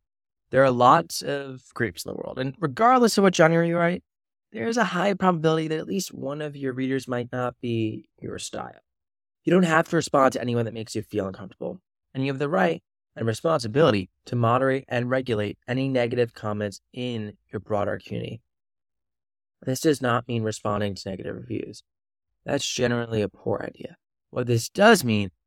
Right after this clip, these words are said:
is that if people are being rude or distasteful, ban them from your digital platforms. If you use Ream for a subscription, we have features built in to help you create a safe, secure space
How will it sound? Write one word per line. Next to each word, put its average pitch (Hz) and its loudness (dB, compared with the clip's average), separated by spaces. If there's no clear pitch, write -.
is 120 -2
that 123 8
if 123 0
people 180 4
are 151 6
being 117 0
rude 131 6
or 123 2
distasteful, 127 -2
ban 139 -2
them 123 0
from 117 -6
your 110 2
digital 104 -2
platforms. 101 -8
If 117 -16
you 117 -8
use 120 -2
Ream 143 -2
for 131 2
a 120 2
subscription, 117 -4
we 123 0
have 139 0
features 127 0
built - -6
in 123 -4
to 113 0
help 107 -2
you 110 -10
create 107 -4
a 101 -12
safe, 120 -6
secure 120 -4
space 104 -6